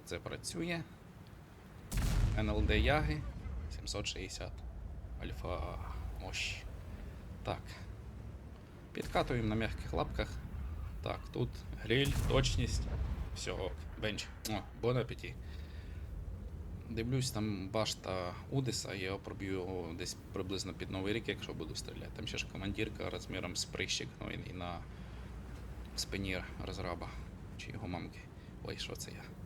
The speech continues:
Розговорився. Так. Підсвічую я в кущі, де була яга, е, тому що хочу висвітити, може, якісь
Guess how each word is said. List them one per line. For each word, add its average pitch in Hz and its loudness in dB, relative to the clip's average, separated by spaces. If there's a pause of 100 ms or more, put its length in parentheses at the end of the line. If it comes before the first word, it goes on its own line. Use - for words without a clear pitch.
(360)
Розговорився. 87 0 (1300)
Так. - 0 (1600)
Підсвічую 117 4
я 98 8
в - 2
кущі, - 0
де 90 4
була 87 2 (100)
яга, 127 6 (800)
е, 92 2 (100)
тому 101 2
що 90 0
хочу 92 0
висвітити, 87 -2
може, 87 0
якісь - -2